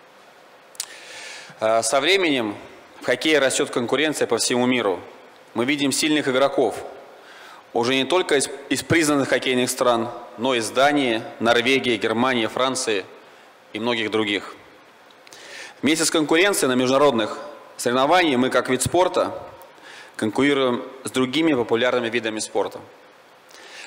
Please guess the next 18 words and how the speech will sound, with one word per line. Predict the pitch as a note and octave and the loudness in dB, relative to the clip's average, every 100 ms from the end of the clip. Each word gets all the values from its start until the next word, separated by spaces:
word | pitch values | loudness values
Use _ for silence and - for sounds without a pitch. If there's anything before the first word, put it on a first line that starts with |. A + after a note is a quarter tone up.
| - | -4
Для | |
того, | G#2+ D3 | 4 4
чтобы | D#3+ D#3+ D3 | 4 4 4
оставаться | C#3+ D#3+ D#3+ D#3 C3+ | 4 6 6 4 0
конкурентоспособными | A#2+ A2+ C#3+ C#3 C3 C#3 - F3 D3 A2+ | -2 0 0 0 0 2 4 4 4 2
на | G2+ A2+ | 2 2
всех | - B2+ | 2 2
уровнях, | C#3+ A#2+ G2 F#2 - - - - - - | 2 2 2 0 -6 -16 -20 -20 -20 -14
мы | - B2 | -2 0
обязаны | C3+ D3 D#3+ C#3 B2 | 2 4 2 2 0
проводить | A#2 A#2 A#2+ B2 D#3+ - - - - - - - - - - | 0 4 4 2 -2 -4 -10 -18 -20 -20 -20 -20 -20 -12 -4
инновационную | B2 C3 B2+ - D3 C3 B2 | 0 2 2 2 0 2 2
работу, | A#2+ A#2 A#2+ E2+ E2 - - - - - - - - - - - - - | 2 2 0 -2 -10 -14 -20 -20 -20 -20 -20 -20 -20 -20 -18 -18 -18 -4
гарантировать | - C3+ C#3+ - F#3 D3+ | 2 4 4 6 6 4
воспитание | D3+ D#3 C#3+ C#3+ C3+ | 2 0 2 2 2
игроков | C3 B2+ C#3+ B2 | 0 2 2 2
высокого | A#2+ C#3 B2 B2 | 4 4 6 4
класса. | C3 C3 A2+ E2+ | 6 4 4 -2